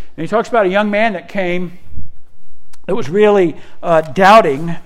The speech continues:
He was doubting his salvation. And his friends had told him, uh, they had presented to him, uh, Pascal's wager. Anybody other than Uriah and Scotty know Pascal's wager?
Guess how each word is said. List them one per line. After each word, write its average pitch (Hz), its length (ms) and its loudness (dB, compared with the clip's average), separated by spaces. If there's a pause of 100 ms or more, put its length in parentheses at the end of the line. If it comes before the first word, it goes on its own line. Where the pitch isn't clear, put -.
(180)
He 170 80 -6
was 151 180 -4
doubting 180 460 4
his 180 280 -2
salvation. 156 880 -4 (640)
And 170 320 0
his 175 240 0
friends 269 480 2
had 170 200 0
told 143 280 -2
him, 202 300 0 (1000)
uh, 147 320 -2
they 160 160 0
had 165 120 -2
presented 180 420 -2
to 160 120 -4
him, 170 400 -2 (420)
uh, 147 500 -2
Pascal's 196 1080 2
wager. 147 680 -4 (1160)
Anybody 165 460 -4
other 160 200 -2
than 147 180 -8
Uriah 147 380 -2
and 143 120 -4
Scotty 147 320 -4
know 139 160 -8
Pascal's 147 680 -8
wager? 165 640 -6